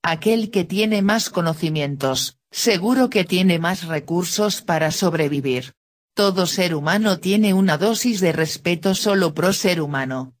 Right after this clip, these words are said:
mas la fraternización con los demás es elitista. El aforismo once está dedicado a las artes de la guerra, a las estrategias de confrontación, observación, medición de los demás, tener un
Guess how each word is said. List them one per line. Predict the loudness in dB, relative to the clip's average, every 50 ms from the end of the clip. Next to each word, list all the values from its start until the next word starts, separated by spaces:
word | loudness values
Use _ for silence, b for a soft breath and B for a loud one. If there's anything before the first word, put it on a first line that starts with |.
| _ _
mas | -2 0 0 2 0 0 -2
la | -2 -2 -2
fraternización | -2 -2 -4 -4 -2 -2 -2 -2 -2 -4 -6 -6 -6 -8 -8 -4 -2 0 0 2 0 -2 -2
con | -2 -2 0
los | 0 0 -2 -2
demás | -4 -4 -2 0 -2 -2 0 2
es | 2 2 2 2
elitista. | 0 -2 -2 -4 -4 -2 -2 -2 -2 -4 -4 -4 -4 -4 -4 -8 -16 _ _ _ _ _ _ _ _ _ _ _ _ -2
El | 0 2 2 4
aforismo | 2 0 0 0 0 0 0 0 -2 0 0 0 2 2 2 2 2
once | 2 0 -2 -2 -2 0 2 2 2
está | 0 0 0 0 0 0
dedicado | 0 -2 -2 -4 -4 -4 -2 0 0 0 2 2 2
a | 2 2
las | 2 0 0 0
artes | -2 -2 -2 -4 -2 -2 -2 0 0
de | -2 0
la | 2 2 2
guerra, | 2 2 0 0 0 0 -2 -2 -4 -8 _ -4
a | -2 -2 0
las | 0 0 -2 -2 -2
estrategias | -4 -6 -6 -4 -4 -6 -4 -2 -2 -2 -2 -2 -2 0 0 0 0 0
de | 0 -2 -2
confrontación, | 0 -2 -4 -4 -4 -4 -2 -2 -2 -2 -4 -6 -4 -4 -4 -4 -4 -6 -10 -14 -18 _ _ _ _ _ _ _ _
observación, | 0 0 0 0 -2 -4 -4 -4 -2 -4 -6 -4 -2 -2 -2 -2 -2 -4 -8 -12 _ _ -8
medición | -4 0 0 2 2 0 -2 -4 -2 0 2 2 4 2 2
de | 2 2
los | 2 2 0 0
demás, | -2 -2 0 0 0 -2 -2 -6 -10 -14 _ _ _
tener | 0 0 0 2 2 2 2 2
un | 2 2 0